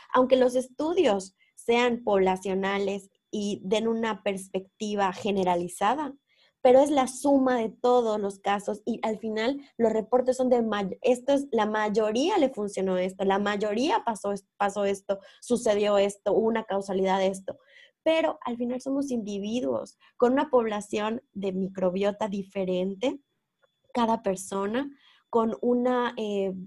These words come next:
estilo de vida o tipo de vida muy diferente, necesidades muy diferentes, rutinas diferentes, situaciones o relaciones con la comida de infancia diferentes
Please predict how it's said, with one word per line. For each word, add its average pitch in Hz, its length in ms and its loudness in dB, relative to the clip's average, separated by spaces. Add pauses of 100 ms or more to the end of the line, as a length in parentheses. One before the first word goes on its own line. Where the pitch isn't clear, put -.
estilo 254 760 0
de 202 180 0
vida 214 320 -2
o 208 100 -6
tipo 233 340 -4
de 214 100 -4
vida 202 240 -4
muy 233 240 0
diferente, 190 560 -4
necesidades 196 640 -4
muy 226 140 -2
diferentes, 190 520 -6
rutinas 233 480 -4
diferentes, 190 760 -2 (420)
situaciones 262 720 2
o 262 40 2
relaciones 226 680 -2
con 220 160 -2
la 190 160 -2
comida 196 580 -4
de 185 140 -2
infancia 190 580 -4
diferentes 190 880 -6